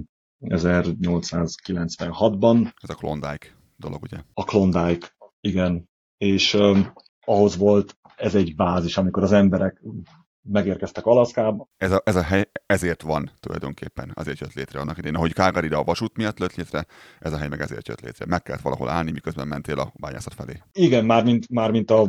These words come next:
Speaker 1: a fehér emberek települése, igen. Ez, ez úgy nézett ki, hogy, ö,
Speaker 2: Igen, úgy értem, igen, elnézést. Ez, igen, ez fontos. Laktak ott mások már előttünk.
Speaker 1: hogy, ö, az emberek a hajóval beérkeztek Alaszkába,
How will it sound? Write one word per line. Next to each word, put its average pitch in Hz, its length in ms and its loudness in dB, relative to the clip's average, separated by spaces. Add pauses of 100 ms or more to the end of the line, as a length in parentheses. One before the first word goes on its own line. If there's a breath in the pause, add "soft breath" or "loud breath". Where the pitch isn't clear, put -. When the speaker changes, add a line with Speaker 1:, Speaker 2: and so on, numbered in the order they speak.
Speaker 1:
a 110 160 0
fehér 101 440 4
emberek 92 360 0
települése, 92 680 2
igen. 90 380 4
Ez, 95 220 2
ez 107 140 2
úgy 120 140 6
nézett 98 400 2
ki, 123 140 2
hogy, 110 240 8
ö, 104 180 6 (200)
Speaker 2:
Igen, 104 280 4
úgy 110 140 6
értem, 82 300 0
igen, 69 280 -8
elnézést. 69 340 -10
Ez, 107 200 -4
igen, 92 200 -2
ez 78 80 -6
fontos. - 480 -10
Laktak 92 280 -2
ott - 80 -14
mások - 260 -8
már 80 120 -10
előttünk. 78 560 -14
Speaker 1:
hogy, 110 280 -2
ö, 107 180 2
az 113 140 0
emberek 120 300 2
a 101 80 -6
hajóval 104 380 2
beérkeztek 101 560 0
Alaszkába, 113 760 2